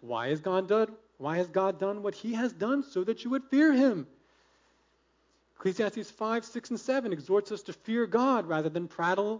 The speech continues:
to God in prayer. Ecclesiastes seven, sixteen to eighteen says, "The one who fears God avoids the perils of both sinful living and over-righteous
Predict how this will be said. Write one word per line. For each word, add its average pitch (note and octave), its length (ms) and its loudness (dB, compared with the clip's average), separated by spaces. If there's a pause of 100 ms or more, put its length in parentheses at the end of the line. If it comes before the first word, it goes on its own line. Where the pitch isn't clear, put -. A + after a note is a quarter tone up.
to G#3+ 80 -6
God G3+ 320 2
in A3 100 -2
prayer. A#3 520 2 (400)
Ecclesiastes G3+ 520 4
seven, G#3+ 320 0
sixteen A3 380 -8
to G#3+ 120 -4
eighteen B3 300 0
says, F3 240 0
"The E3 80 -4
one F#3 160 0
who A3+ 140 -4
fears A#3 500 -4
God G3+ 500 2 (220)
avoids D#3+ 460 4
the - 80 -4
perils G#3 400 0
of D3+ 60 -6
both D#3 200 0
sinful A#3 500 -4
living B3+ 440 2
and G3+ 240 0 (100)
over-righteous G#3+ 1200 2